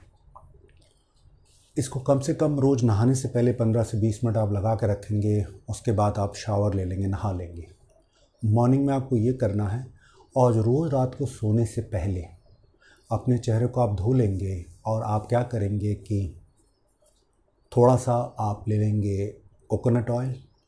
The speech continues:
और उसमें थोड़ा सा एलोवेरा जेल को मिला लेंगे। इसको भी मिक्स करके आप अपने पूरे चेहरे पे लगा लेंगे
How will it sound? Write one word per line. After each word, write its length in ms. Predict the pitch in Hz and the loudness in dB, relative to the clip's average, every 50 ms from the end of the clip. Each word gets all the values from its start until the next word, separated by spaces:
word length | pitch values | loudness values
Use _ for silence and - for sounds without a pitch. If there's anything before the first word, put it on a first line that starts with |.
| _ - | _ -6
और 120 | 107 107 | -4 -2
उसमें 260 | 104 101 - 110 110 107 | -2 -2 -2 -2 -2 -2
थोड़ा 300 | - - 113 107 107 104 | -4 -2 -2 0 0 0
सा 200 | - - 104 101 | 0 -2 -2 0
एलोवेरा 360 | 104 107 107 107 101 104 98 | 2 2 2 2 2 0 0
जेल 240 | 82 101 101 101 101 | 0 0 -2 -2 -2
को 140 | - 107 | -2 -4
मिला 240 | 98 101 95 95 92 | -2 -2 -2 -2 -4
लेंगे। 320 | 87 82 85 85 80 87 - - - - - - - - - - - 131 | -6 -8 -8 -10 -10 -12 -14 -18 -20 -20 -20 -20 -20 -20 -20 -12 -8 -8
इसको 260 | 127 - - - 165 | -8 -6 -2 0 2
भी 100 | 151 156 | 2 4
मिक्स 280 | 135 131 135 131 - - | 4 4 2 2 -2 -4
करके 580 | - 123 113 107 - - 117 113 117 - - - | -4 -2 -2 -2 0 0 0 0 -2 -4 -8 -10
आप 320 | - 98 95 95 - - - - | -10 -8 -8 -8 -10 -12 -14 -10
अपने 240 | - - 113 104 | -4 -2 0 0
पूरे 340 | 104 - - - 113 104 104 | 0 -2 -2 0 2 2 2
चेहरे 280 | 95 - 107 101 104 123 | 2 2 2 4 4 2
पे 120 | - 113 | 2 2
लगा 240 | 110 101 90 101 98 | 0 0 0 -2 -2
लेंगे 360 | 98 95 95 98 95 101 101 | -2 -4 -4 -4 -4 -6 -8